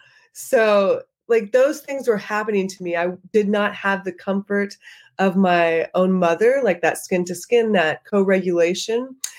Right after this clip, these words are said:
And finally, I got out of the hospital. And within a year and a half, they diagnosed me with asthma.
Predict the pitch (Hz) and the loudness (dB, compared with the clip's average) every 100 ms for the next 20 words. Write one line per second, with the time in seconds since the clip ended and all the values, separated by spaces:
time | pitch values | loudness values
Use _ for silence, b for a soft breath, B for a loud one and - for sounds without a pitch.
0 | B B 196 208 262 277 294 233 190 180 | B B -2 -2 0 0 2 4 4 4
1 | 175 175 175 175 175 - 170 165 175 202 | 4 2 2 -2 -2 0 2 4 2 2
2 | 240 220 190 202 220 202 208 214 - 175 | 2 2 2 0 0 0 -2 -6 -2 -2
3 | 175 160 165 170 156 - 175 170 160 151 | 0 0 2 0 -2 -4 -6 -2 -2 -2
4 | 160 175 180 156 - | -2 -2 -4 -8 -10